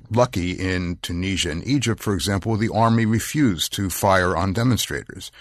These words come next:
But you look at what's going on in Syria or in Yemen or in Libya or any of the other places in which governments are either fragmented and the mil-, militaries took both sides,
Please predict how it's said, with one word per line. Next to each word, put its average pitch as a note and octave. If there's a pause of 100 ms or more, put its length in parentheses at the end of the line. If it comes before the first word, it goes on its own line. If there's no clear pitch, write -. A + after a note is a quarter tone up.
(380)
But A2+
you A2
look G#2+
at A#2+
what's A2
going G#2+
on F#2+
in E2
Syria G#2
or E2
in D#2+
Yemen A#2+
or D#2
in D#2+
Libya B2
or G2
any A#2
of A#2
the B2
other B2+
places - (300)
in G#2+
which G2
governments F#2+
are -
either D#2+
fragmented A#2+
and G#2+
the E2+
mil-, F2+
militaries G2+
took -
both D#2+
sides, A#2